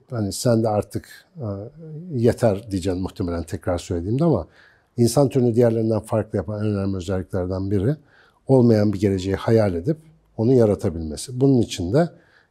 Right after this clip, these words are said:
geçmişten getirdiği deneyimle şimdi şu anda burada olan bir şeyleri bir şeye dönüştürme iradesi kullanması gerekiyor. İşte yaratıcı irade dediğimiz şey bu. Ve inanılmaz bir süper güç bu. Çünkü var olmayan bir şeyi gerçek haline getirebiliyor.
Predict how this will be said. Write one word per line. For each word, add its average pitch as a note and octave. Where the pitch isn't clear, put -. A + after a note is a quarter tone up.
geçmişten C3
getirdiği F#2
deneyimle G#2+
şimdi A2+
şu A#2
anda F#2+
burada G#2
olan G2+
bir B2
şeyleri G2+
bir A2
şeye C3+
dönüştürme D3+
iradesi B2
kullanması E2
gerekiyor. D#2+
İşte -
yaratıcı A#2+
irade F#2+
dediğimiz F2+
şey D#2+
bu. F#3
Ve C#3
inanılmaz D3
bir B2
süper B2+
güç G2
bu. C3+
Çünkü A#2+
var A2+
olmayan A#2
bir A2
şeyi C#3
gerçek A2
haline F#2+
getirebiliyor. D2+